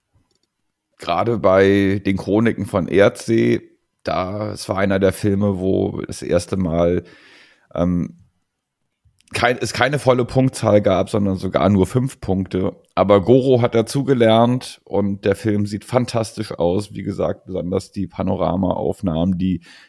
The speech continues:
Detailaufnahmen, zersplittertes Holz oder Farbe, die vom Holz abblättert. Und es sieht einfach alles f-,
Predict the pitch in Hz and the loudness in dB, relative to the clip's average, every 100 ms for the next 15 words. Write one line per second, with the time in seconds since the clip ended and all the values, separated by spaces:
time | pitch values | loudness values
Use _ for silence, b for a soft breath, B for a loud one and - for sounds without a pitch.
0 | B 113 - 101 117 - - 104 - 101 | B -4 0 0 2 2 2 2 0 -4
1 | 90 92 101 101 98 95 b b b _ | 0 0 0 0 -2 -4 b b b _
2 | _ _ 160 - 123 - 120 120 123 131 | _ _ -20 -6 -6 -2 -2 0 0 0
3 | 131 101 98 104 104 90 127 - 98 85 | -2 2 4 4 2 0 0 0 -2 -2
4 | 104 98 98 - 104 104 98 101 - 101 | -2 -2 -4 -6 -6 -4 -4 -4 -8 -10
5 | - - - 90 76 98 110 - 95 107 | -8 -8 -6 -8 -6 -8 -8 -6 -2 -2
6 | 101 98 101 - - - - | -2 -2 -4 -6 -12 -18 -18